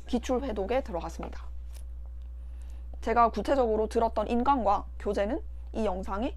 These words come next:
준비를 해뒀습니다. 두 번째로 자주 들어왔던 질문은 일 회독 혹은 이 회독 혹은 삼 회독 했는데도 여전히 모르는 게 반이에요.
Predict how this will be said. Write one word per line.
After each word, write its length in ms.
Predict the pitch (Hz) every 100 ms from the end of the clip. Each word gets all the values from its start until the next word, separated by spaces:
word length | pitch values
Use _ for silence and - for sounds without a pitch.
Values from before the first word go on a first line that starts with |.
| -
준비를 520 | - 190 185 190 254 311
해뒀습니다. 720 | 254 - - 180 170 - - - - - - - - - - _ - - - - - -
두 120 | 269
번째로 520 | 381 381 359 320 311
자주 340 | - 208 226 214
들어왔던 420 | - 202 196 190
질문은 460 | - 175 185 208 - - - - - - - - - - - -
일 180 | 339
회독 280 | 370 294 175 -
혹은 220 | 285 220
이 100 | 208
회독 340 | 330 254 -
혹은 200 | 277 277
삼 220 | 247 359 359
회독 260 | 254 - - - -
했는데도 460 | 330 339 247 254 - - - - - -
여전히 520 | 214 254 294 247 180 - -
모르는 460 | 196 220 269 339
게 120 | 285
반이에요. 600 | 294 - 208 247 233 147